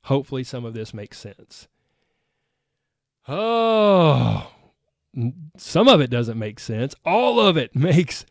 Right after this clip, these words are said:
incredible, incredible sense. Oh my goodness. She said early in that second post, "What happened, happened.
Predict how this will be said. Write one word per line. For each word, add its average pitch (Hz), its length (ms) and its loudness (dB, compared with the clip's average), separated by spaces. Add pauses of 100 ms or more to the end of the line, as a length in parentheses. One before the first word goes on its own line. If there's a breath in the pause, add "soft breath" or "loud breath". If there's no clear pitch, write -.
(640 soft breath)
incredible, 147 880 0 (280)
incredible 139 680 -2
sense. - 680 -6
Oh 151 160 0
my 123 140 -4
goodness. 117 300 -6 (280 soft breath)
She - 180 -6
said 151 340 -2 (840)
early 139 280 0
in 127 80 -2
that 123 120 -4
second 123 220 -8
post, 110 260 -10
"What 117 180 -8
happened, 165 480 -4 (380)
happened. 98 480 -12